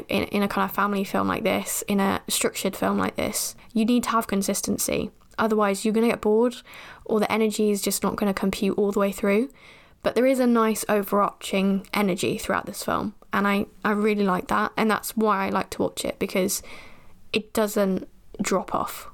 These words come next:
It kinda ends, and it ends on a, like, it ends in completion in a good way, if that makes sense. <laughs> If that makes sense. But yeah, I really love the elf costumes too.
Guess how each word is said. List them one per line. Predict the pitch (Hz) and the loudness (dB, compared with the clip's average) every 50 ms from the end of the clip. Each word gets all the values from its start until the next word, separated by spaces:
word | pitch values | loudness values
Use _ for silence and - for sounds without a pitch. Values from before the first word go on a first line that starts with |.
| - - | -4 -2
It | 226 - - | -2 0 0
kinda | - 226 214 - - | 0 0 2 2 0
ends, | 180 170 180 185 185 190 202 - | -2 -2 -2 0 0 0 0 0
and | - 180 185 | 0 0 0
it | - - - - - - | 0 -2 -4 -8 -4 -2
ends | 202 202 185 185 196 | 0 2 2 2 2
on | 190 190 | 2 2
a, | 185 180 | 2 2
like, | 180 175 165 - - - - - - - - | 2 2 0 -2 -6 -12 -16 -18 -20 -6 -4
it | 254 - - | -2 0 2
ends | 247 247 233 226 202 - | 4 4 4 2 2 0
in | - 226 226 | 0 0 0
completion | - - 220 208 - 226 202 - - 214 202 | 2 0 0 0 0 0 0 0 0 0 2
in | 196 190 | 2 2
a | 185 | 2
good | 196 185 180 - | 2 2 0 0
way, | - - - - - - - - - - - - | -2 -2 -2 -4 -8 -10 -16 -18 -18 -18 -8 -6
if | - 202 - - | -4 -4 0 0
that | 190 165 | 0 0
makes | 185 180 - - | 0 0 0 -2
sense. | - - - - - - - - - - | -2 -2 -4 -4 -6 -8 -10 -10 -12 -16
<laughs> | - - - - | -18 -18 -6 -4
If | 240 - - - - | -4 -2 -2 -4 -2
that | - - - - | -2 -2 -2 0
makes | 220 214 202 240 - - | 0 0 0 0 -2 -4
sense. | - - 233 240 254 214 196 - - - - - | -4 -2 0 0 0 0 -2 -4 -8 -16 -14 -8
But | - 226 | -4 -4
yeah, | 226 - | -4 -2
I | - 262 | 0 2
really | 302 370 403 392 | 2 4 2 2
love | 359 349 | 2 0
the | - - | 0 0
elf | 269 294 302 | 0 0 0
costumes | - - 262 233 - - 233 214 - - | 0 -2 -2 -2 0 0 0 0 -2 -2
too. | - 254 247 233 | -2 0 0 0